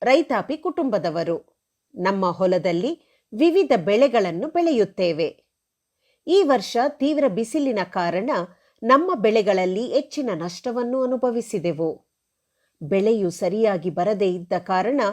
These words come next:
ನಾವು ಸೋಯಾಬೀನ್ ಬೆಳೆಯಲ್ಲಿ ತುಂಬ ನಷ್ಟವನ್ನು ಅನುಭವಿಸಿದೆವು. ತುಂಬ ಆತಂಕಗೊಂಡಿದ್ದೆವು. ಕಾರಣಾಂತರದಿಂದ ನಾವು ಹತ್ತಿಯನ್ನು ಬೆಳೆಯಲಾಗಲಿಲ್ಲ. ಶ್ರೀ ಪರಂಜ್ಯೋತಿಯವರಿಗೆ ಸಹಾಯಕ್ಕಾಗಿ ಪ್ರಾರ್ಥಿಸಿದೆವು.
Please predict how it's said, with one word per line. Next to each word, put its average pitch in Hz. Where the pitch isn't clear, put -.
ನಾವು 233
ಸೋಯಾಬೀನ್ 269
ಬೆಳೆಯಲ್ಲಿ 196
ತುಂಬ 349
ನಷ್ಟವನ್ನು 240
ಅನುಭವಿಸಿದೆವು. 214
ತುಂಬ 240
ಆತಂಕಗೊಂಡಿದ್ದೆವು. 208
ಕಾರಣಾಂತರದಿಂದ 190
ನಾವು 185
ಹತ್ತಿಯನ್ನು 220
ಬೆಳೆಯಲಾಗಲಿಲ್ಲ. 180
ಶ್ರೀ 339
ಪರಂಜ್ಯೋತಿಯವರಿಗೆ 226
ಸಹಾಯಕ್ಕಾಗಿ 220
ಪ್ರಾರ್ಥಿಸಿದೆವು. 175